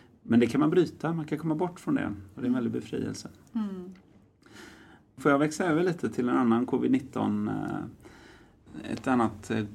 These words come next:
Speaker 1: covid nitton-spår?
Speaker 2: Absolut.
Speaker 1: Och det är en sak som jag har börjat titta på själv hemma och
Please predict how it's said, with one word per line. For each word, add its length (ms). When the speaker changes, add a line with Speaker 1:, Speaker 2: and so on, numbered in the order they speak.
Speaker 1:
covid 240
nitton-spår? 720
Speaker 2:
Absolut. 720
Speaker 1:
Och 120
det 220
är 500
en 120
sak 240
som 180
jag 60
har 120
börjat 680
titta 280
på 160
själv 300
hemma 440
och 220